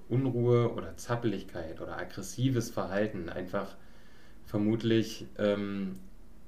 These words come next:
auch so ein Stück weit Verdrängung, die dann wieder hochkommt oder so, so Wut, äh, die irgendwie raus muss, die nicht anders ausgelebt wird. Geringe soziale Kompetenz kann es natürlich auch sein, weil ja,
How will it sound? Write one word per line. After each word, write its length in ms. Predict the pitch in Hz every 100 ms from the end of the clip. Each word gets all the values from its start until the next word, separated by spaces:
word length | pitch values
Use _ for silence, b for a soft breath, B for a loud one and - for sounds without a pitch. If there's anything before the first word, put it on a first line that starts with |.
| - -
auch 240 | 107 101
so 340 | - 104 101 110
ein 80 |
Stück 280 | 107 - 120
weit 200 | 120 117
Verdrängung, 580 | - 101 101 110 156 156
die 80 | 135
dann 160 | 131
wieder 220 | 120 117 117
hochkommt 480 | 135 - 135 127
oder 220 | 104 107 101
so, 280 | 101 101
so 320 | 95 95 92 92 - - 95 98
Wut, 640 | 123 151 160 - - - B B B B B
äh, 200 | 110 113
die 220 | 107 113
irgendwie 380 | 113 120 127 117
raus 380 | 107 92 123 127
muss, 220 | 107 92
die 80 | 104
nicht 160 | 95 90
anders 220 | 95 -
ausgelebt 640 | 90 92 101 85 82 -
wird. 180 | 82 - - B B B B B B B B - -
Geringe 380 | 117 117 160 160
soziale 560 | 123 120 107 104 131 -
Kompetenz 800 | 113 - - 113 123 113 - - - - - - - - - - - -
kann 100 | 107
es 80 | 104
natürlich 360 | 107 110 104
auch 120 | 113 117
sein, 260 | 117 98
weil 160 | 95 92
ja, 360 | 92 92 87